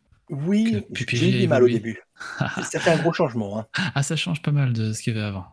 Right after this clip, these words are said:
Speaker 2: c'est clair.
Speaker 1: Mais bon, n'hésitez pas aussi à dire ce que vous en pensez de ce nouveau logo.
Speaker 2: Ah bah, complètement, ouais. Puis avec les couleurs qui sont adaptées,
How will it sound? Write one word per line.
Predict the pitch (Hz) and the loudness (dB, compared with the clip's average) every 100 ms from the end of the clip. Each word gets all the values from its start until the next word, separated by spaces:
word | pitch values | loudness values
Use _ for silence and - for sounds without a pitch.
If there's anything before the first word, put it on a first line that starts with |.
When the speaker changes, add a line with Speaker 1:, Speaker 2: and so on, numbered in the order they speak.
| _ - | _ -12
Speaker 2:
c'est | - | -8
clair. | 127 104 - - _ _ _ | -8 -8 -10 -12 _ _ _
Speaker 1:
Mais | 151 | -6
bon, | 143 117 - _ _ _ | -4 -4 -8 _ _ _
n'hésitez | 147 147 165 180 | -6 -4 0 0
pas | 208 | 0
aussi | 185 | 0
à | 214 | -2
dire | 160 151 | -2 -8
ce | |
que | - | -6
vous | 123 | -4
en | 113 | -4
pensez | 139 233 | -4 -2
de | 220 | -2
ce | - | -4
nouveau | 135 127 | -8 -4
logo. | 123 113 107 107 | -2 -2 -4 -2
Speaker 2:
Ah | 143 | 0
bah, | 151 180 185 | 2 2 2
complètement, | 139 139 147 214 | 0 -2 0 2
ouais. | 139 127 _ | 2 -2 _
Puis | - 117 | -6 -4
avec | 110 - | -2 -4
les | |
couleurs | 123 135 139 | -2 -2 -2
qui | - | -2
sont | |
adaptées, | 117 113 165 | -2 -2 -4